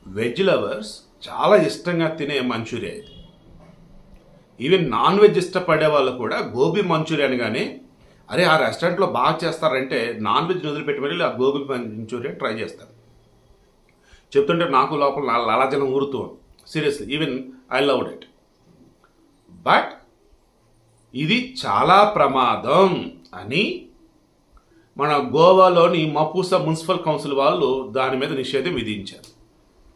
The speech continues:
ఇప్పుడు రెండు వేల ఇరవై రెండులో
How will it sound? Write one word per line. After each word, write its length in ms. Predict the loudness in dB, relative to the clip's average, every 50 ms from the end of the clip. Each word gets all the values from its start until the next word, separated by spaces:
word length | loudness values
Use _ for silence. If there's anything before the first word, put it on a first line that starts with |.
| _ _ _
ఇప్పుడు 420 | -18 -16 -6 -4 -4 -4 -4 -10 -16 -20 _ _ _ _ _ _ _ _ _ _ _ _ -20 -20 _ _ _ _ -20 _ _ -4
రెండు 240 | -2 0 4 4 6
వేల 160 | 6 8 6
ఇరవై 240 | 6 6 6 4 4
రెండులో 760 | 4 4 2 2 2 2 2 2 2 0 -2 -4 -8 -10